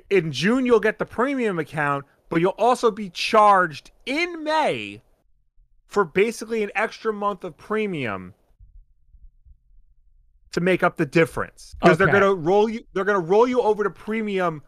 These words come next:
Speaker 1: immediately. So instead of paying for a year of premium, you're basically, you're gonna wind up paying a year and a month.
Speaker 2: Okay.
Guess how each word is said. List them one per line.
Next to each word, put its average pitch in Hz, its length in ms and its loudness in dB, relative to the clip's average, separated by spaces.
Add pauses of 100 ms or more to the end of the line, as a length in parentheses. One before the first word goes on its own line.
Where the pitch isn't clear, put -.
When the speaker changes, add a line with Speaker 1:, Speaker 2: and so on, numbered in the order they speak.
(240)
Speaker 1:
immediately. 190 1120 -2 (1400)
So 180 200 2
instead 214 300 0
of 220 100 -4
paying 220 300 -4
for 185 280 -2
a 147 100 -6
year 151 580 -2
of 196 140 0
premium, 170 400 -6
you're 160 100 -4
basically, 190 440 -4
you're 180 120 -8
gonna 190 160 -2
wind 180 220 -2
up 170 60 -10
paying 180 200 -6
a 160 80 -10
year 160 300 -4
and 160 80 -2
a 147 40 -4
month. 139 540 -8 (2000)
Speaker 2:
Okay. 139 520 -4